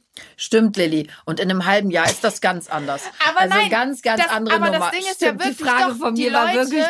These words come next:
Speaker 1: blöd.
Speaker 2: die Leute
Speaker 1: Hä?
Speaker 2: gucken weniger blöd, wenn man sagt, okay, sie ist achtzehn, sie ist
Speaker 1: Nein.
Speaker 2: volljährig oder sie ist halt noch nicht
Speaker 1: Schatzi,
Speaker 2: mal volljährig.
Speaker 1: also ich bin jetzt sechsundvierzig. Wenn ich jetzt einen zu Hause anschleppe, der ist hundertzwei,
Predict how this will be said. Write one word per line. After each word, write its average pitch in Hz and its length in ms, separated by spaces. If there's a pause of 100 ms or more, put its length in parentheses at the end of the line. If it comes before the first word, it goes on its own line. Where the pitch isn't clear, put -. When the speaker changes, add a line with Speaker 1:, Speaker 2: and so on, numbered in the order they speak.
Speaker 1:
blöd. 226 160
Speaker 2:
die 214 80
Leute 294 320
Speaker 1:
Hä? 233 140
Speaker 2:
gucken 311 460
weniger 311 460
blöd, 320 380
wenn 302 120
man 269 160
sagt, 240 240
okay, 247 200
sie 220 100
ist 202 140
achtzehn, 311 440
sie 165 60
ist 156 80
Speaker 1:
Nein. 131 100
Speaker 2:
volljährig 240 760
oder 240 220
sie 233 120
ist 240 100
halt 233 200
noch 233 220 (540)
nicht 247 200
Speaker 1:
Schatzi, 208 300
Speaker 2:
mal 269 100
volljährig. 185 720
Speaker 1:
also 175 200
ich 208 200
bin 220 160
jetzt 202 200
sechsundvierzig. 185 840
Wenn 170 140
ich 180 140
jetzt 208 180
einen 190 200
zu 196 100
Hause 190 260
anschleppe, 185 500
der 185 120
ist - 140
hundertzwei, 185 840